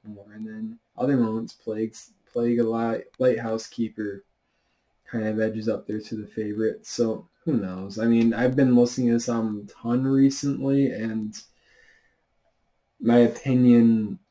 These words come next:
just grows fonder and fonder and fonder every time. It's a true masterpiece of an album. I've heard about it a lot in the prog community, and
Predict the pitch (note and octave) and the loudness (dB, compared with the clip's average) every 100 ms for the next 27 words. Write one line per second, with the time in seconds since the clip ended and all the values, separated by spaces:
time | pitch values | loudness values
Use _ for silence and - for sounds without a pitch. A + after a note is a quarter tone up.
0 | _ _ _ _ _ _ _ C3 B2 - | _ _ _ _ _ _ _ -6 -4 0
1 | A2+ A2 - A#2 A2+ A#2 A#2+ A#2 A2 G#2+ | -2 -2 -4 -2 2 4 4 2 -2 -6
2 | - G#2+ G#2+ G#2+ G#2 G2+ G2 - G#2 G#2 | -8 -8 -6 -6 -8 -12 -14 -12 -10 -10
3 | G2+ G2 G2 G2+ G2+ - G#2 G#2 G#2 G2+ | -10 -10 -10 -12 -16 -16 -14 -12 -14 -14
4 | G2+ - - - - C3+ A2 G2+ G2+ A2 | -14 -12 -12 -8 0 2 0 -4 -10 -12
5 | - A2 - G#2 G#2+ A2 A2 G2 G2 G#2 | -10 -10 -8 -10 -10 -10 -10 -10 -10 -12
6 | G2+ G2+ G#2 G#2 - A#2+ - - _ _ | -12 -14 -14 -14 -6 -2 0 -2 _ _
7 | _ _ _ D3 D3 D3 C#3 C#3 C#3+ C#3 | _ _ _ 4 4 6 4 4 4 2
8 | C3+ C3 C3 C3 B2 - B2+ B2 B2 - | 2 2 0 -2 -4 0 0 2 0 -2
9 | C3 B2+ B2 B2+ B2+ B2 A#2 A2 | -2 0 2 2 4 4 4 2